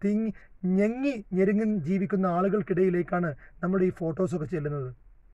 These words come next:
അപ്പോൾ സ്വാഭാവികമായിട്ടും അവർക്കും ഒരു വല്ലാത്തൊരു വേദന ഉണ്ടാവും, "ഞങ്ങൾക്ക് ഇതൊന്നും കഴിയുന്നില്ലല്ലോ" എന്ന്. ഈ ഒരു, ഏഹ്, ബലിപെരുന്നാൾ ആഘോഷങ്ങൾക്കിടയിൽ എൻ്റെ ഒരു സുഹൃത്ത് എന്നെ വേദനയോടുകൂടി വിളിച്ചു.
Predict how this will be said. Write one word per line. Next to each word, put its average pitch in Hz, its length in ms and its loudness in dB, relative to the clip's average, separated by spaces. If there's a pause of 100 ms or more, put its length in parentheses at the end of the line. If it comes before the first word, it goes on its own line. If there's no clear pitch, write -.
(300)
അപ്പോൾ 254 120 -8
സ്വാഭാവികമായിട്ടും 214 800 2
അവർക്കും 202 400 -2
ഒരു 196 200 4 (360)
വല്ലാത്തൊരു 202 400 2
വേദന 175 300 0
ഉണ്ടാവും, 170 300 0
"ഞങ്ങൾക്ക് 170 340 -2
ഇതൊന്നും 180 340 0
കഴിയുന്നില്ലല്ലോ" 156 600 0
എന്ന്. 131 220 -8 (3000)
ഈ 262 100 0
ഒരു, 277 360 2
ഏഹ്, 190 840 6 (420)
ബലിപെരുന്നാൾ 226 460 2
ആഘോഷങ്ങൾക്കിടയിൽ 202 920 4 (840)
എൻ്റെ 240 140 -2
ഒരു 254 60 0
സുഹൃത്ത് 196 380 -2
എന്നെ 196 160 2
വേദനയോടുകൂടി 180 600 2
വിളിച്ചു. 135 340 -6